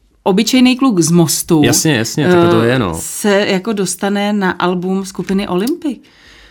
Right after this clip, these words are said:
Speaker 2: No, ta cesta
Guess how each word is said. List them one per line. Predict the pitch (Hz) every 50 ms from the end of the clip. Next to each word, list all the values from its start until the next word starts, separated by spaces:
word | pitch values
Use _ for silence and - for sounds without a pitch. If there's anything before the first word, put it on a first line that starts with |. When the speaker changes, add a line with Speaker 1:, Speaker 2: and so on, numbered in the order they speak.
| - - _ _ _ _ -
Speaker 2:
No, | 101 123 139 147 147 143 135 131 107 71 52 - - - - - - - - - - 107 110 -
ta | - 135 127
cesta | - 156 151 - - - 185 180 170 147